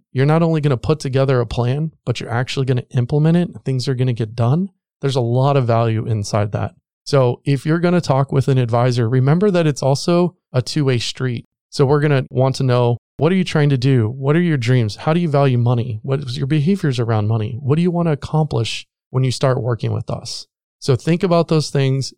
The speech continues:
Think about how you would actually feel towards some of the other things I mentioned on getting a second opinion on some of the stuff you put in place,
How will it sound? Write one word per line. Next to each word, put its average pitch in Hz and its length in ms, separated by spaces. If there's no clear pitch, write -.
Think 143 180
about 139 380
how 147 200
you 143 180
would 131 100
actually 127 340
feel 135 300
towards 123 280
some 143 140
of 135 80
the 117 120
other 123 180
things 123 240
I 117 80
mentioned 139 500
on 123 100
getting 131 280
a 120 60
second 123 320
opinion 135 400
on 123 120
some 127 140
of 120 80
the 120 60
stuff 117 260
you 127 100
put 170 160
in 165 140
place, 151 400